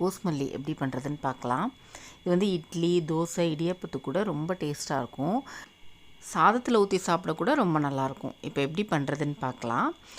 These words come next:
முதல்ல அதுக்கு கத்திரிக்காயும் உருளைக்கிழங்கும் எடுத்துக்கணும். உருளைக்கிழங்கு போட்டு செய்யும்போது டேஸ்ட் இன்னும் கொஞ்சம் நல்லாயிருக்கும். நல்ல பெரிய கத்திரிக்காய், ஒரு ஆறு கத்திரிக்காய், மூ-, மூணு உருளைக்கிழங்கு மீடியம் சைஸ்ல எடுத்திருக்கேன். நல்லா கழுவிட்டு, நறுக்கிட்டு, ஒரு குக்கர்ல போட்டு மூழ்கிற அளவுக்கு தண்ணி ஊத்தி,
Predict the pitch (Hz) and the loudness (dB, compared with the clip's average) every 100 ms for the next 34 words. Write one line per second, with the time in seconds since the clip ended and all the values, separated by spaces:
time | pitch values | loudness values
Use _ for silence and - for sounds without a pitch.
0 | - 160 185 208 185 165 165 151 160 151 | -4 4 6 6 4 2 0 0 0 2
1 | 175 156 190 175 208 190 175 151 151 143 | 2 4 2 0 0 0 2 2 0 -2
2 | - 135 143 175 190 214 202 180 165 156 | -4 -2 0 2 2 2 2 0 -2 -4
3 | 160 151 143 139 139 165 - 190 202 170 | -2 -2 0 0 0 0 2 0 0 -2
4 | 147 135 131 151 143 127 123 127 - - | -2 -2 -4 -2 -4 -2 -4 -4 -6 -14
5 | - - - - - - - - 175 208 | -14 -20 -20 -20 -20 -20 -10 0 4 4
6 | 208 185 226 226 - 160 - 214 269 196 | 6 6 6 4 -2 -2 4 4 6 6
7 | 147 151 151 143 156 156 170 262 - - | 6 4 0 -4 -4 0 0 0 -4 -12
8 | 185 180 185 208 220 208 156 165 165 151 | -8 -6 0 2 4 2 2 -2 0 0
9 | 151 147 156 165 165 143 135 131 120 - | 2 2 2 2 0 -2 -2 -4 -4 -6
10 | 127 165 185 151 170 208 208 147 175 170 | -2 0 2 2 2 2 2 0 2 0
11 | 151 180 269 392 - - - - 175 180 | 0 2 2 0 -10 -16 -16 -4 4 6
12 | 240 240 170 160 220 254 208 160 - 202 | 6 2 0 4 4 4 2 -4 -2 -2
13 | 165 - 143 135 247 240 208 233 208 147 | -2 -2 -6 0 2 4 4 2 2 2
14 | 143 - 160 143 156 147 135 185 285 | 0 -2 -2 0 0 0 -2 -2 -2